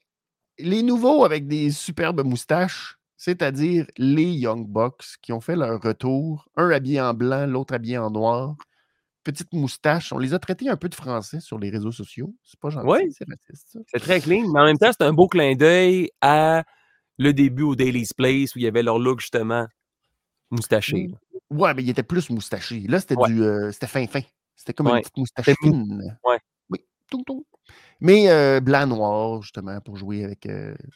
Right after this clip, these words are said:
Speaker 1: les couleurs et tout. Euh, ta réaction initiale, où on va être dans la
Speaker 2: Très
Speaker 1: vérité.
Speaker 2: content. Ouais,
Speaker 1: Hein ?
Speaker 2: très, très, oui, non, c'est sérieux, parce qu'on s'est po-,
Speaker 1: Ok.
Speaker 2: se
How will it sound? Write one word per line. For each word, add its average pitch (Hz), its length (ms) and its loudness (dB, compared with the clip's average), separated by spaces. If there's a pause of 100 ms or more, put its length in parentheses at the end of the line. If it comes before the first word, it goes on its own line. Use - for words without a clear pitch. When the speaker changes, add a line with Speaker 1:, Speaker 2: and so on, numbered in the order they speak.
(180)
Speaker 1:
les 110 100 -8
couleurs 104 380 -2
et 104 80 -8
tout. 135 260 -8 (1040)
Euh, 165 720 6 (500)
ta 185 120 2
réaction 214 420 0
initiale, 147 380 -4 (800)
où 123 80 0
on 131 40 4
va 143 120 2
être 156 60 0
dans 135 120 -2
la 123 120 2
Speaker 2:
Très 113 80 -6
Speaker 1:
vérité. 135 240 -2
Speaker 2:
content. 147 120 -2 (500)
Ouais, 185 240 4
Speaker 1:
Hein ? 226 120 2
Speaker 2:
très, 151 180 -4 (340)
très, 233 180 -2 (120)
oui, 185 160 8 (220)
non, 311 160 6
c'est - 200 -4
sérieux, 175 320 4
parce 196 140 0
qu'on 190 480 4
s'est 156 160 2
po-, 147 100 -2
Speaker 1:
Ok. - 100 -6
Speaker 2:
se - 120 -10